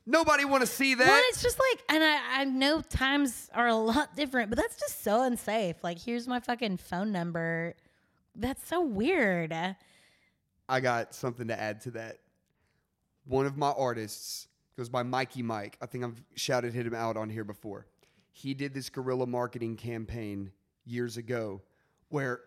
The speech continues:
Speaker 1: <clears throat> they took out, they, they took out billboards in L A and then, um, I guess what you would call, like, bus benches and
Speaker 2: Mm-hmm.
Speaker 1: bus stop benches. It said,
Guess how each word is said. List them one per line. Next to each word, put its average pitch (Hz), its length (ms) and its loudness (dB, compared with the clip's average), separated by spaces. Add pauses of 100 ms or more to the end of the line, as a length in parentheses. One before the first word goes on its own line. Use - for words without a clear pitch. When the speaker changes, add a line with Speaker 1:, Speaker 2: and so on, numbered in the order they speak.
Speaker 1:
<clears throat> 151 500 -6
they 127 180 -2
took 127 300 -4
out, 113 300 0 (260)
they, 117 240 -4
they 113 140 -6
took 120 260 -6
out 120 200 -2
billboards 123 460 -4
in 120 100 -12
L 117 260 -4
A 110 260 -4 (460)
and 120 140 -2
then, 113 280 -2
um, 104 380 -4
I 123 80 -4
guess 123 200 -4
what 123 140 -8
you 123 60 -6
would 113 120 -4
call, 113 540 -2 (380)
like, 113 140 -6 (200)
bus 113 300 -4
benches 120 640 -6
and 113 180 -2
Speaker 2:
Mm-hmm. - 100 -6
Speaker 1:
bus 113 140 -4
stop 120 220 -8
benches. 127 400 -10 (1040)
It 127 180 -2
said, 120 420 -2